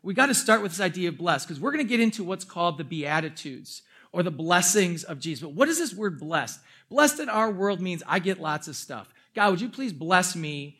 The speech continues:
by giving me A on a test I didn't study for? Amen. Like, that's our try to be blessing. God, would you bless me by giving me the things that I want? We see blessings as things that we want.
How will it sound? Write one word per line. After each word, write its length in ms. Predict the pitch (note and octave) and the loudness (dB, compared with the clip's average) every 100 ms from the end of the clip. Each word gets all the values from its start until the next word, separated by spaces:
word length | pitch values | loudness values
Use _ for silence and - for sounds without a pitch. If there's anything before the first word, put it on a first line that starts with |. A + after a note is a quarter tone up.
| _ - | _ -2
by 120 | E3+ | 0
giving 220 | F3 F3+ | 2 0
me 160 | F3 F3+ | -2 -2
A 100 | E3 | 0
on 140 | G3+ G#3+ | 4 4
a 80 | G#3 | 2
test 320 | F#3 F3 F3 | -2 -4 -4
I 80 | D#3+ | -6
didn't 180 | D3+ | -6
study 340 | - F#3 D#3 C#3+ | -6 0 0 0
for? 360 | - B2+ B2 | -6 -10 -8
Amen. 420 | C#3+ C#3 C#3+ A2+ B2+ | -8 -2 0 0 -4
Like, 160 | C3 | -2
that's 240 | F#3 F#3 F3+ | 0 0 2
our 180 | F3+ | 2
try 220 | F3 - E3+ | 2 -2 -4
to 60 | |
be 100 | D#3 | -4
blessing. 460 | C#3+ D3 - B2 G2+ _ _ | 0 0 0 -8 -14 _ _
God, 220 | - G#3+ G3+ | 2 4 4
would 120 | F3+ | 2
you 140 | C#4+ | -2
bless 540 | A3+ A#3 A#3+ A#3+ - G3 | -4 0 2 4 0 0
me 760 | G3+ F#3 D#3 C#3+ F3 G#3+ _ _ _ _ _ _ _ - | 2 2 0 -2 -6 -8 _ _ _ _ _ _ _ 2
by 160 | G3 F#3 | 4 4
giving 440 | F#3+ A#3 B3+ A3+ | 2 2 4 6
me 220 | G#3 F#3+ | 6 6
the 140 | F#3 F3 | 2 -2
things 460 | - G3 G3 E3+ | 2 2 2 -4
that 140 | F3 D#3+ | -8 -4
I 200 | D#3+ D#3 | -2 -2
want? 400 | D3+ D#3+ C3 E3+ | -4 -4 -4 -6
We 80 | |
see 180 | D#3+ G3 | -8 -8
blessings 640 | C#3 D#3+ G#3+ - A3 G3+ | -6 2 2 2 -2 -4
as 320 | - D#3+ D3+ - | -6 -8 -8 -10
things 680 | - F#3 D3 B2 B2 - _ _ _ - | -10 -8 -8 -10 -12 -16 _ _ _ -10
that 200 | D#3+ E3 | -8 -8
we 320 | D#3+ G3+ A#3 | -4 0 0
want. 520 | E3 C#3 A2 - - | 0 -8 -12 -16 -20